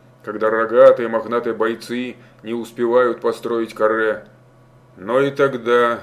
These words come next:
волки настигают только слабых, в основном телят пластают, шерсть летит багряными шматками. Иногда и другое случается. Волк-одиночка –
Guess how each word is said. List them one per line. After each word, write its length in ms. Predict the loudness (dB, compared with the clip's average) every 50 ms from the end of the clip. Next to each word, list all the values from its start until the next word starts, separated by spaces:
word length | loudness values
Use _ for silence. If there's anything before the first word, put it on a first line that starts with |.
| -12
волки 440 | -14 -8 -6 -4 -4 -4 -4 -6 -8
настигают 640 | -8 -8 -8 -8 -10 -6 -2 0 0 2 0 -2 -4
только 280 | -6 -6 -4 -4 -6
слабых, 760 | -6 -6 -6 -2 0 2 4 4 4 2 0 -4 -6 -10 -16 -20 _ _ _ _ _ _ _ _ _ _
в 80 | -6 -6
основном 460 | -6 -4 -6 -6 -6 -6 -6 -6 -6
телят 460 | -6 -6 -2 0 0 0 0 -2 -4
пластают, 760 | -6 -6 -6 -6 -6 -6 0 2 2 2 2 0 -6 -14 -18 -20 _ _ _ _ _ _ _ _ _ _
шерсть 500 | -18 -12 -6 -2 -2 0 -2 -2 -6 -10
летит 360 | -12 -12 -12 -10 -10 -10 -8 -6
багряными 520 | -6 -6 -4 -4 -4 -4 -4 -4 -8 -10
шматками. 800 | -12 -8 -6 -6 -6 -6 -4 -2 0 0 0 -2 -6 -12 -16 -18 -20 _ _ _ _ _ _ _ _ _ _ _ _ _ _ _ _ _ _ _ _ _ _ _ _ _ _ _
Иногда 360 | -8 -6 -6 -2 0 0 0
и 80 | 2 0
другое 480 | -2 -4 -4 -4 -4 -2 -2 -2 -2
случается. 920 | -4 -8 -12 -12 -10 -6 -4 -2 0 0 -2 -2 -4 -6 -6 -6 -6 -8 -12 -20 -20 _ _ _ -20 _ _ _ _ _ _ _ _ _ _ _ _
Волк-одиночка – 1160 | -8 -4 -2 -2 -2 -2 -4 -6 -6 -6 -6 -4 -2 0 0 -2 -2 -6 -6 -6 -6 -6 -10